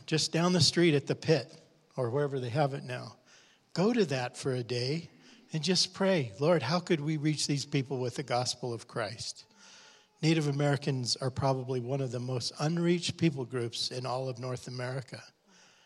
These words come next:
And Albuquerque is one of the highest concentrations of those in any U S city.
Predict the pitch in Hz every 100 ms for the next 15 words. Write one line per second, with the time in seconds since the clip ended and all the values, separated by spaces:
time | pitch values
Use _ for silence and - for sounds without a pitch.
0 | _ _ 147 143 139 - 147 156 165 170
1 | 135 - 131 123 127 139 127 120 139 139
2 | 131 - 139 135 - 135 - 139 - 123
3 | 120 127 117 127 123 113 - - - -
4 | 139 147 151 147 147 139 131 - - 113
5 | 101 -